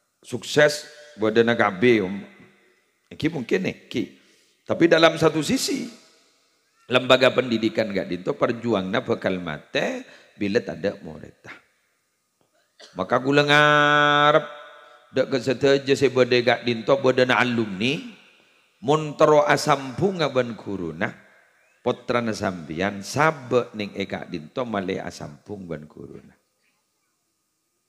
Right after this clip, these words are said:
Karena saya nikah. Beda orang kadang sama nikah para rabu.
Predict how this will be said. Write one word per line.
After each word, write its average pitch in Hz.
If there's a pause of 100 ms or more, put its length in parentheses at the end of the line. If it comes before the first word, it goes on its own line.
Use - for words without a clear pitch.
(600)
Karena 101
saya 107
nikah. 127 (960)
Beda 143
orang 170
kadang 180
sama 123
nikah 98
para 87
rabu. -